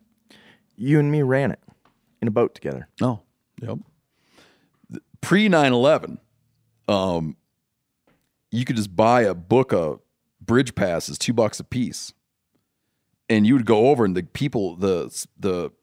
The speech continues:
Speaker 2: customs people just get to know you. I mean, we'd fish sometimes. We, when I was going to school at Lake State, we would sometimes fish three, four days a week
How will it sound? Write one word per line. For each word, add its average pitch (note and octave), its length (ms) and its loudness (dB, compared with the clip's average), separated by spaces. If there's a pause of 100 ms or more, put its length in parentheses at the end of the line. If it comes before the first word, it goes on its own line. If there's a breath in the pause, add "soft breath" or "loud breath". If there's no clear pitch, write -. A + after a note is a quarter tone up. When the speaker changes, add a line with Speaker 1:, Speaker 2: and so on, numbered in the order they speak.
(120)
Speaker 2:
customs A#2 440 -2
people G2 240 -4
just F#2+ 200 -10
get A#2 140 0
to F#2+ 60 -8
know G2 260 0
you. E2+ 160 -8 (840)
I B2 80 0
mean, A2+ 120 2
we'd C#3+ 200 0
fish A#2+ 240 2
sometimes. G2+ 640 -2
We, A#2 260 -2
when A2 200 -2
I B2 80 2
was B2+ 120 0
going A2+ 200 2
to F#2+ 60 -6
school B2 280 0
at F#2 40 -6
Lake G2+ 220 -2
State, G#2+ 460 -2
we A2 140 2
would C3+ 100 0
sometimes F#2+ 540 -4
fish A#2+ 280 -2
three, A2 220 -2
four G#2 240 0
days F#2+ 260 -2
a E2+ 60 -6
week G#2 380 -4